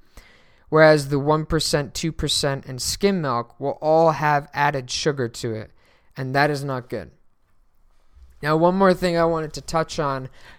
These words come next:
before, um, I see you guys again on Monday is that, um,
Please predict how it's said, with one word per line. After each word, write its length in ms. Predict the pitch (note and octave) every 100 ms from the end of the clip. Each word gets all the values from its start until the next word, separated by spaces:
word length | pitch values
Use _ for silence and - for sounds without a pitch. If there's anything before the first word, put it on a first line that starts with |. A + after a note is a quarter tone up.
| -
before, 680 | C3+ - D3 C3+ C3 B2 - _
um, 560 | D3 C3+ B2 A#2+ A2+ - _ _ _ _ _ _ - -
I 160 | - C#3
see 240 | C3+ -
you 140 | D3+ D3
guys 320 | D3 C3+ C3+
again 280 | C3 C3+ C3
on 140 | B2
Monday 680 | B2 C#3 C#3 - B2+ A#2 A#2+ - - - - _
is 240 | D#3 D3+
that, 420 | C#3+ D#3 D3+ - -
um, 600 | D3+ C#3+ C3+ B2+ B2